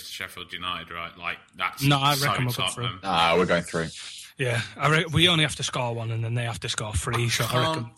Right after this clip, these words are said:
Speaker 2: we'll score.
Speaker 1: wait for us to lose so I can be proved right and rub it in your faces.
Speaker 3: <laughs>
Speaker 1: Yeah, fucking like, like Lamella.
Speaker 3: Will
Speaker 1: I,
Speaker 3: you,
Speaker 1: I love
Speaker 3: uh,
Speaker 1: it when he has a bad game, 'cause then I can just say, <laughs> "I told you, he's a waste of money."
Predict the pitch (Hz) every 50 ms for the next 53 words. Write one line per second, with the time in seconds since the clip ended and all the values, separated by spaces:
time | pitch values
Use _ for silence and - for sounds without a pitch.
0 | - 123 117 120 113 123 123 123 123 117 - - - - - 98 101 98 - -
1 | - 101 104 101 95 92 92 90 - - - 101 92 95 95 - - 90 - 92
2 | - - - 101 98 95 87 - - 98 95 90 92 95 - 92 95 98 95 101
3 | 110 110 117 113 113 - - 104 101 104 104 104 104 - - - 214 196 196 -
4 | - - 208 190 - - - 208 185 - - - - - 185 180 175 - 190 95
5 | 98 104 107 - - _ _ _ _ _ _ _ _ _ _ - 107 104 - 107
6 | 104 104 107 - 135 131 127 123 117 101 - 113 123 123 123 85 104 107 107 98
7 | 98 95 92 95 110 113 - _ _ _ _ _ _ _ - 101 107 107 107 107
8 | 107 104 104 101 101 104 101 101 - 123 123 120 117 110 104 104 104 104 - 101
9 | 95 98 - - 92 90 90 95 - 107 104 117 110 110 113 110 110 85 107 107
10 | - 110 104 113 107 - - 120 117 113 - - - 151 139 123 - 107 98 -
11 | - 147 143 131 110 - 98 92 101 107 107 113 117 113 117 117 110 - - 104
12 | 107 107 107 104